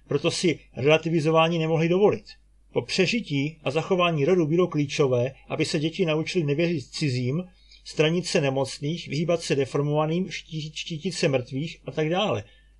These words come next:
Na tom stojí a padá prakticky veškerý evropský folklor." Konec citace. Mimochodem,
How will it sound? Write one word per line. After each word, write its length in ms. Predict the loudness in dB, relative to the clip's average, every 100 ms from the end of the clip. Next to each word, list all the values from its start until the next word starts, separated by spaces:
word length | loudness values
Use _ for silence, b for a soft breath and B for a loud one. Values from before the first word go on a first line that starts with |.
| _
Na 140 | -4 2
tom 180 | 2
stojí 300 | 2 2 4
a 80 | 2
padá 280 | 2 4 4
prakticky 460 | 2 -4 -8 -4 0
veškerý 400 | 2 4 2 2
evropský 420 | 0 -2 -6 -4
folklor." 580 | 0 0 0 -4 -4 -10 _ _ -2
Konec 240 | 0 0
citace. 440 | -2 -2 -2 -4 -6 _ B B B _
Mimochodem, 600 | 2 2 4 4 4 0